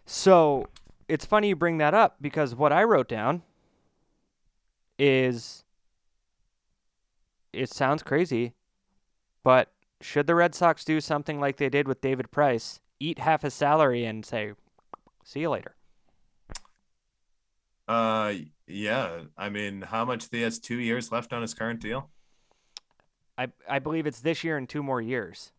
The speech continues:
Speaker 2: So, yeah, I think it's him, and there's a lot of guys that they need to kinda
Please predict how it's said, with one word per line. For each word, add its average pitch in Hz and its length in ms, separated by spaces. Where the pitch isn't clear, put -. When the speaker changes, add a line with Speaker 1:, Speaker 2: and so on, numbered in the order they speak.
Speaker 2:
So, 95 260
yeah, 107 180
I 101 80
think 127 200
it's 101 140
him, 123 260
and 92 300
there's 120 200
a 117 40
lot 139 240
of 131 60
guys 113 320
that 95 160
they 98 120
need 98 260
to 98 100
kinda 87 500